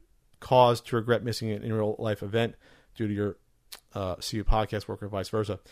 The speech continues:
No, um, fortunately with the podcast, we usually record them during the day, and that's a job. So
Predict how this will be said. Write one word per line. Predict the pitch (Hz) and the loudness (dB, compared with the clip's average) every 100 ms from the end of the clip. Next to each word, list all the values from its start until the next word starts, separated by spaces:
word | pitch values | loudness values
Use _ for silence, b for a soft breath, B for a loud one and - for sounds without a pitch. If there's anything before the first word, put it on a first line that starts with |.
| b - | b -2
No, | 151 196 202 202 | 6 8 10 8
um, | 185 180 175 156 - _ _ _ _ - - - | 8 8 6 0 -16 _ _ _ _ -20 -20 -20
fortunately | - 196 202 202 175 | 2 4 6 6 2
with | 147 | 2
the | |
podcast, | 131 160 160 160 156 147 | 4 6 6 6 4 4
we | 147 | 2
usually | 139 131 | 0 0
record | 123 117 - 131 127 | 0 -2 4 4 4
them | 120 113 | 2 2
during | 113 113 | 0 0
the | 101 | 0
day, | 110 120 127 | 2 4 4
and | 127 | 4
that's | 185 135 | 2 2
a | |
job. | 107 113 110 95 85 | 0 4 6 4 2
So | - 113 | -2 -2